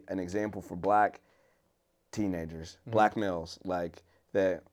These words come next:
Speaker 1: yeah, we, we can do all of our rap stuff, we can do all of our R and B stuff, but, like, this is, like, this is a lane too to be explored.
Speaker 2: Mm-hmm.
Speaker 1: Um, and I just wanna put out positive music and, and give kids something else to listen to that's not just this, that, or the other, you know what I mean?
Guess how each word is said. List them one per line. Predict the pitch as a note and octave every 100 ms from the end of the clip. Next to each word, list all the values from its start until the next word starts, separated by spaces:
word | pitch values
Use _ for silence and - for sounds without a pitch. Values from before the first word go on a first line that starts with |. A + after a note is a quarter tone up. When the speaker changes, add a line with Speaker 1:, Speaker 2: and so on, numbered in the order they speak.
| _ -
Speaker 1:
yeah, | G2+ G2
we, | F#2+ A#2 F2+
we | G#2+
can | A2+ G2+
do | G2+
all | G2+
of | G#2+
our | G#2+
rap | G2+ F#2+ -
stuff, | G2 F2+
we | G2
can | G2+ G2
do | F#2
all | F#2+
of | G#2
our | G2+
R | G2
and | G2
B | F#2
stuff, | G2+ F2+
but, | G2
like, | F#2 F2 -
this | - -
is, | F2+ F#2+
like, | F2 -
this | A#2+ B2+
is | G#2
a |
lane | F#2 F#2+ F2+
too | G#2+ G2 F#2 -
to | F2+
be | F2+
explored. | D#2 - F#2 F2+ E2+ E2 C3+
Speaker 2:
Mm-hmm. | A#2+ A2 F#2+
Speaker 1:
Um, | F#2+ F2+ -
and | G#2
I | G2+
just | G2
wanna | A2+ F#2
put | A#2+
out | G2+ -
positive | G2+ G#2 G2
music | F#2+ G2 A#2 C#3+ A2
and, | F#2 - - - - - - -
and | F#2
give | F#2 G2
kids | - G#2 F#2+
something | A2+ G#2 G2+
else | G#2 -
to | F2+
listen | G2 C3 G#2
to | F#2 G2 F#2+ F#2+
that's | - E2+
not | F#2+ F2+
just | G2 F#2+ -
this, | G2 F#2+
that, | - F#2
or | F2
the | F2+
other, | G2 E2+
you | F2+
know | F#2+
what |
I | G2
mean? | G#2